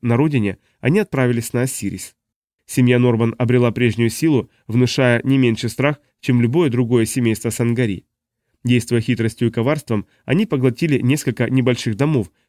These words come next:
которые Тхарвоны, зная о причастности своего семейства к катастрофе на Префактле, пытались подставить с помощью поддельных доказательств.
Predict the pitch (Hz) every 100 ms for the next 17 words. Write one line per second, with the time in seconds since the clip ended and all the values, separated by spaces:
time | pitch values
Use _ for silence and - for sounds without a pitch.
0 | - 127 131 120 117 123 127 156 107 -
1 | _ 110 127 120 120 123 131 123 117 120
2 | - 113 - 131 117 113 127 120 110 113
3 | 104 _ _ 131 135 123 127 113 113 113
4 | 120 - 156 - 104 - _ _ _ 131
5 | 127 190 139 123 110 - 156 123 - 127
6 | 123 - 110 123 113 113 107 113 143 127
7 | 95 - - -